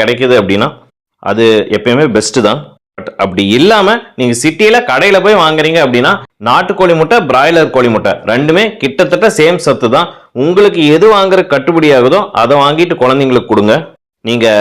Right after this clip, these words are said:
ரெண்டு முட்டையில எந்த முட்டை கொடுத்தாலும் சரி, ஆனா முட்டை கொடுங்க, அது ஜெனரலா குழந்தைங்களுக்கு ஈக்குவலான சத்து தான் கொடுக்கும்.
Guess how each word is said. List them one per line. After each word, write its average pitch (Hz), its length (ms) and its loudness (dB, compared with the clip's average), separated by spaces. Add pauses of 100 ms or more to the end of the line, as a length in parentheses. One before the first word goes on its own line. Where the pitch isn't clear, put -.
(140)
ரெண்டு 175 300 0
முட்டையில 202 340 0 (100)
எந்த 160 200 0
முட்டை 180 260 0
கொடுத்தாலும் 160 380 0
சரி, 143 140 2 (120)
ஆனா 147 140 0 (100)
முட்டை 120 220 -2 (100)
கொடுங்க, 175 260 2 (280)
அது 117 120 0 (120)
ஜெனரலா 147 300 2 (100)
குழந்தைங்களுக்கு 139 520 0 (220)
ஈக்குவலான 151 420 0
சத்து 117 280 0
தான் 127 160 -2
கொடுக்கும். 104 340 -2